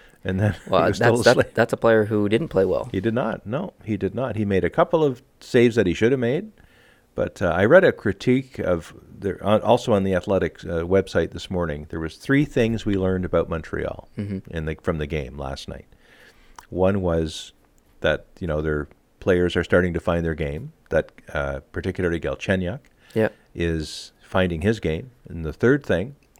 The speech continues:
Speaker 1: was that Carey Price is still a problem or has a problem.
Speaker 2: Yeah, i-, do you, do you wanna know what I have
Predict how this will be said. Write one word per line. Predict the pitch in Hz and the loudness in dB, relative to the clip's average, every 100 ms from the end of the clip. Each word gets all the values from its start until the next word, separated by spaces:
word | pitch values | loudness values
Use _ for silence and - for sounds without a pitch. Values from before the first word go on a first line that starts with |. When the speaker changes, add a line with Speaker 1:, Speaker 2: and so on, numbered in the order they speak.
| _ - | _ -10
Speaker 1:
was | 87 | -4
that | 92 78 | -2 -2
Carey | - 110 107 | 2 2 2
Price | - 104 101 | 4 2 4
is | 87 | -4
still | - 104 98 101 - | -2 2 4 2 -4
a | |
problem | 98 101 123 98 - _ _ _ - | -2 0 0 -4 -14 _ _ _ -8
or | 85 | 0
has | 107 95 | 2 2
a | |
problem. | - - - - _ | -2 -10 -12 -18 _
Speaker 2:
Yeah, | - 123 117 | 2 4 4
i-, | - 76 - - | 0 -12 -14 -18
do | 127 113 | -10 -4
you, | 131 117 | -2 -4
do | 92 | -4
you | 131 180 - | -2 -2 -6
wanna | - 143 156 | -6 -2 2
know | 110 107 | 4 4
what | 117 104 - | 6 6 4
I | - | -8
have | 92 113 101 98 | -8 -4 -4 -4